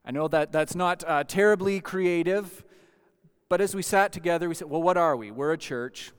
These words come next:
Where are we? We are in Caronport." And, you know, there's something, there's something biblical about that, too. This community, like Corinth and Ephesus, has a church. That's how the apostles addressed the churches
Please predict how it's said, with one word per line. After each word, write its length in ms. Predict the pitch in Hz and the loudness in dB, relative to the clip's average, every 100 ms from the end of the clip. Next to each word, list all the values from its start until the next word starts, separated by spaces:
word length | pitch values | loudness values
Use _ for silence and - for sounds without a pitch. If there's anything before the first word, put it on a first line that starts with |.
| _ | _
Where 260 | 123 147 156 | -4 0 2
are 200 | 135 131 | 2 0
we? 280 | 135 131 123 120 | -6 -10 -14 -12
We 160 | 131 | -4
are 160 | 151 156 | 0 0
in 180 | 151 156 | -4 -8
Caronport." 540 | 156 127 123 - 143 | -6 -6 -6 -6 -6
And, 100 | 202 | -4
you 60 | 247 | -4
know, 80 | |
there's 140 | 269 269 | -4 -4
something, 320 | 311 311 285 - - | -4 -4 -8 -10 -10
there's 180 | - 320 | -4 0
something 300 | - 311 294 | 0 0 0
biblical 440 | 269 277 240 160 143 | 0 2 0 0 -2
about 300 | 127 127 117 | 0 -2 -2
that, 240 | 127 127 | -4 -4
too. 240 | - 202 | -6 -6
This 240 | 123 156 - | -4 -4 -4
community, 520 | 226 208 196 196 247 | -4 -2 0 -2 -2
like 240 | 175 143 | -2 -4
Corinth 500 | - 143 185 202 202 156 | -2 2 4 2 -4 -8
and 80 | |
Ephesus, 800 | 139 170 - 175 185 190 190 - - - _ _ _ | -2 -4 -4 -6 0 0 -2 -8 -14 -20 _ _ _
has 240 | - 139 143 | -6 -4 -4
a 80 | 156 | -6
church. 600 | - 147 107 - - - _ _ | -2 -2 -2 -10 -18 -18 _ _
That's 240 | - 143 - | -8 -6 -2
how 480 | 175 175 175 175 160 | 0 2 2 2 -2
the 80 | 156 | -6
apostles 600 | - 175 175 170 175 165 | 2 4 4 2 -4 -4
addressed 440 | 139 165 165 - | -4 -2 -2 -4
the 60 | 165 | -10
churches 600 | - 165 160 170 160 - | -4 -4 -4 -6 -6 -10